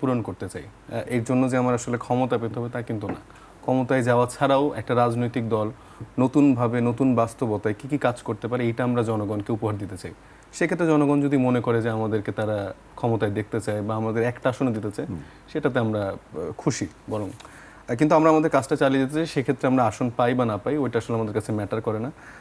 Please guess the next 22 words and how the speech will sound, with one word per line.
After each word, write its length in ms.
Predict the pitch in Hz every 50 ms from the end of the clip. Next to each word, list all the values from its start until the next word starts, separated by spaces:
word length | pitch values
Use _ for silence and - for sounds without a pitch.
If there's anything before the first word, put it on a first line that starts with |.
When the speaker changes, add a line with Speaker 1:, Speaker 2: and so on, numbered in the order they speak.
| - - -
Speaker 1:
আহ, 200 | 107 107 107 104
যেই 280 | 101 104 131 135 135
জুলাইয়ের 320 | 117 123 123 123 131 127 117
আকাঙ্ক্ষা 380 | 113 - 131 123 120 - 139
থেকে 440 | 120 - 123 - 135 135 139 135 - -
আমাদের 340 | 113 117 117 110 120 117 117
এই 120 | 117 117
জাতীয় 320 | 110 117 110 104 - 120 117
নাগরিক 420 | 113 107 107 107 110 113 117 113 - - - - - - - -
পার্টি 240 | - 135 143 - 160
গঠিত 260 | 131 117 131 104 -
হয়েছে, 240 | 104 104 - 143 135
সেই 220 | - - 143 131
আকাঙ্ক্ষাটা 420 | 120 110 120 113 110 120 107 -
আমরা 160 | 110 110 107 98
বাস্তবায়ন 440 | 95 95 92 - - 98 95 92
করতে 220 | 90 - 85 - -
চাই। 160 | - - - - - - - - - - - -
তবে 160 | 127 120 131
ভাইয়ের 300 | 123 117 120 131 143 151
যে, 160 | 143 160 165
আহ, 60 | 156